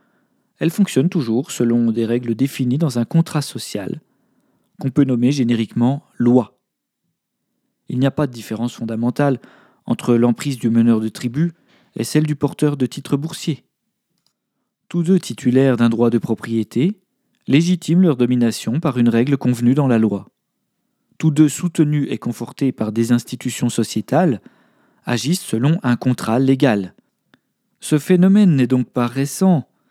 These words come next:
et nous pouvons observer quelques lois concernant la propriété pour s'en convaincre. En guise de prolégomène, analysons la version du droit romain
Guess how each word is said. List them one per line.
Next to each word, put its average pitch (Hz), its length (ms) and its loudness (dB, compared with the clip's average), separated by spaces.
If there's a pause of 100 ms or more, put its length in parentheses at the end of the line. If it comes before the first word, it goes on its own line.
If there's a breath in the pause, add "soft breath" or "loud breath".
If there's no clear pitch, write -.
(340)
et 127 60 2
nous 131 140 2
pouvons 135 320 0
observer 117 500 0
quelques 117 280 -2
lois 147 440 2 (380 soft breath)
concernant 127 400 0
la 131 100 2
propriété 127 640 -2
pour 117 180 -14
s'en 147 180 -2
convaincre. 143 600 0 (1300)
En 120 100 -2
guise 131 240 -4
de 113 80 4
prolégomène, 113 840 0 (580 soft breath)
analysons 147 560 0
la 104 180 2
version 107 400 0
du 110 100 0
droit 104 260 0
romain 117 520 0